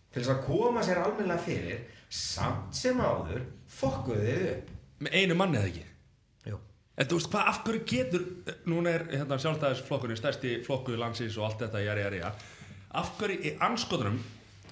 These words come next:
Speaker 2: geta ekki fengið einhvern mann til að leiða borgarstjórnina. Þú veist,
Speaker 1: Já,
Speaker 2: það
Speaker 1: er, er, er ekki bara málið að það er ekkert sérstaklega vinsælt að vera í pólitík? Er, er þetta ekki bara orðið þannig? Er okkur, eh, sko, það að við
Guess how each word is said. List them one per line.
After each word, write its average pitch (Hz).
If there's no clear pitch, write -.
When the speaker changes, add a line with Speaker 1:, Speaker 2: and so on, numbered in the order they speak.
Speaker 2:
geta 170
ekki 127
fengið 180
einhvern -
mann 190
til 151
að 131
leiða 139
borgarstjórnina. -
Þú -
veist, 107
Speaker 1:
Já, 120
Speaker 2:
það 113
Speaker 1:
er, 135
er, 170
er 147
ekki 131
bara 131
málið 151
að 123
það 127
er 131
ekkert 127
sérstaklega 135
vinsælt 175
að 147
vera 175
í -
pólitík? -
Er, 131
er 147
þetta -
ekki 160
bara 156
orðið 233
þannig? 240
Er 139
okkur, 131
eh, 143
sko, 147
það 185
að 190
við 175